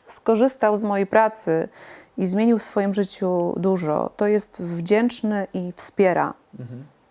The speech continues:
Speaker 1: Taka jest zależność. I to jest bardzo fajna zależność, bo ja dla tych dziewcząt zrobiłabym naprawdę wiele. I wiem, że to idzie w dwie strony.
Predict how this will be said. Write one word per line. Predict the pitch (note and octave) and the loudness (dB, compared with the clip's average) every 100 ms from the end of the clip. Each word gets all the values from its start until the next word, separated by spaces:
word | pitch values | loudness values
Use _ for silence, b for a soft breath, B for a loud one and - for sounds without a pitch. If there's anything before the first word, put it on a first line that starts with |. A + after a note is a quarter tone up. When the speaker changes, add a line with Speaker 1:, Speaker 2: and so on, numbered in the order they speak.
| _ | _
Speaker 1:
Taka | G#3+ G#3 G3+ | 0 2 2
jest | F#3+ E3 | 2 2
zależność. | F#3 F#3 F3+ D#3+ D#3 E3 - | 2 4 2 0 -6 -6 -6
I | |
to | F#3+ | 0
jest | A3+ A3+ | 2 4
bardzo | A#3 A#3 | 2 2
fajna | A3+ C4+ C#4+ G#3 | 2 4 4 2
zależność, | E3+ D#3+ D#3+ E3 D#3+ - - | 2 2 0 -2 -6 -6 -2
bo | F#3 | 2
ja | |
dla | F3+ | 2
tych | F3+ G3 | 2 0
dziewcząt | F#3+ F#3+ G#3 | 0 -4 -6
zrobiłabym | F#3+ G3 F#3+ F#3 F#3+ F#3+ B B B B - | -4 -2 -2 0 -4 -6 B B B B -4
naprawdę | F#3 G#3 G3 F#3 | 2 2 2 0
wiele. | F3+ E3+ D#3 D#3 | 2 2 4 0
I | - | 0
wiem, | F#3 A#3 A#3+ | 2 2 2
że | A3+ G#3+ G#3 | 2 2 2
to | F#3+ | 0
idzie | G3 G3 | 2 0
w | |
dwie | F3+ F#3 | 0 -2
strony. | F3+ - D#3+ D#3 E3 G#3+ | -2 -2 -2 0 -2 -4